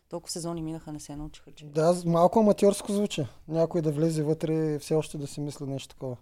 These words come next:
Speaker 1: Да.
Speaker 2: Баш феновете трябва да знаят, че това е истината.
Speaker 1: Да, та, как се събира? Те са силни. И ако са някакви слабохарактерни,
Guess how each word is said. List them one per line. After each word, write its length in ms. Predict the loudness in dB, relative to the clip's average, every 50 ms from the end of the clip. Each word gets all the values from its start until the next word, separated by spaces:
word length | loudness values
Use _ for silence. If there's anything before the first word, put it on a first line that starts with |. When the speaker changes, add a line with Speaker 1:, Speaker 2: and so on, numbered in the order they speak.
| -16 _
Speaker 1:
Да. 140 | _ -20 _ _ _ _ _ _ _ _
Speaker 2:
Баш 420 | -6 0 2 2 2 2 -2 -6 -6
феновете 420 | -4 -4 -2 -2 -2 -4 -6 -8 -8
трябва 200 | -6 -6 -4 -4
да 80 | -6
знаят, 380 | -6 -4 -4 -4 -6 -6 -10 -16
че 380 | -14 -12 -10 -10 -10 -12 -14 -16 -18 _ -20 _ _ _ _ _ _ _ _
това 120 | _ -10
е 40 | -10
истината. 380 | -10 -10 -12 -14 -16 -16 -18 _ _ _ _ _ _ _ _ _
Speaker 1:
Да, 140 | _ _ _ _ _ _ _
та, 440 | -10 -8 -8 -8 -8 -8 -10 -10 -10
как 200 | -12 -12 -12 -10
се 100 | -12 -10
събира? 440 | -10 -10 -10 -10 -10 -10 -8 -8 -8
Те 160 | -8 -8 -10
са 140 | -10 -10 -10
силни. 500 | -12 -10 -8 -8 -8 -8 -8 -10 -10 -12 _ _ _ _ _ _ _ -20 -20 -20 -20 -20 -20 -20
И 100 | -18 -16
ако 240 | -16 -16 -16 -18 -16
са 160 | -14 -12 -10
някакви 240 | -8 -10 -10 -10 -10
слабохарактерни, 840 | -8 -8 -8 -8 -6 -4 -4 -4 -4 -6 -8 -10 -8 -8 -8 -10